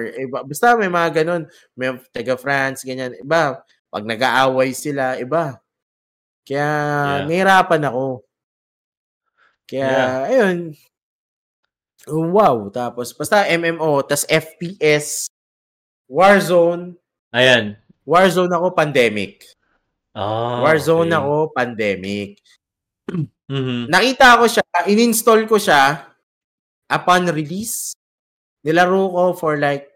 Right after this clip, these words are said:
Speaker 1: couple of hours, in-uninstall ko, bumalik ako. <laughs> Na last time na sabi ko, maglalaro ako. Yan yung inuna kong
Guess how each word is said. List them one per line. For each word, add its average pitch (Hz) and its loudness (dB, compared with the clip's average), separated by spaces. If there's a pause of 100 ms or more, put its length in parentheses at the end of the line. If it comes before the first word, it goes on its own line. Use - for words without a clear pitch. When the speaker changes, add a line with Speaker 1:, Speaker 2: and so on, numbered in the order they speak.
(100)
Speaker 1:
couple 160 -2
of 143 -4
hours, 151 -2
in-uninstall 131 -6
ko, 117 -8
bumalik 110 -14
ako. - -14 (400)
<laughs> - -18
Na 127 -4
last 139 0
time 139 -2
na 127 -4
sabi 123 -6
ko, 156 -14
maglalaro 117 0
ako. 92 -4 (1500)
Yan 220 8
yung 240 2
inuna 196 2
kong 170 -6